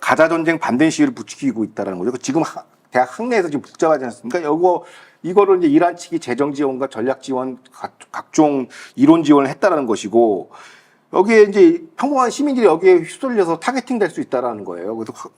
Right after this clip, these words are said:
이거 휩쓸리지 말라는 게 경고 메시지를 내린 것이고, 근데 미국 내 대학가 지금 미국 내 큰 분열을 이용해서 이란이 지금 흔들려고 있는 것이다. 대선을 앞두고 있으니까.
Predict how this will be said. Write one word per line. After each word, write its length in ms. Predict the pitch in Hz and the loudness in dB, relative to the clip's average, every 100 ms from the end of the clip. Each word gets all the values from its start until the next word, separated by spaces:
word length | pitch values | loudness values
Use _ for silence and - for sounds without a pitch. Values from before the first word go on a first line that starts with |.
| _ | _
이거 120 | 135 | -2
휩쓸리지 500 | 135 - - 233 214 | -2 -4 -4 -4 0
말라는 400 | 190 110 143 143 | -2 -2 -4 -4
게 80 | 131 | -6
경고 320 | - 110 165 | -4 0 0
메시지를 500 | 180 151 135 113 104 | 0 -2 -4 -4 -6
내린 280 | 98 98 101 | -6 -8 -8
것이고, 560 | 95 - - 139 - - _ _ _ _ _ _ _ | -10 -12 -10 -8 -8 -10 _ _ _ _ _ _ _
근데 180 | 196 185 | -4 -2
미국 240 | 160 208 | -2 2
내 100 | 202 | 2
대학가 280 | 170 165 170 | 4 0 0
지금 180 | 165 170 | -4 -4
미국 220 | 139 180 | -4 -2
내 160 | 185 175 | 0 0
큰 280 | - 277 269 | -4 -6 -4
분열을 400 | 143 160 160 139 | 0 0 0 0
이용해서 400 | 135 135 160 160 | 0 2 0 -2
이란이 340 | 120 135 135 | 0 -2 -2
지금 160 | 120 120 | -8 -8
흔들려고 540 | 214 240 202 139 120 | -6 -4 -2 -2 -4
있는 220 | 104 98 | -10 -14
것이다. 260 | 101 - 92 | -18 -16 -12
대선을 360 | 101 104 127 | -8 -6 -4
앞두고 280 | 107 - 101 | -6 -8 -10
있으니까. 560 | 92 - 85 - 82 | -10 -12 -18 -14 -14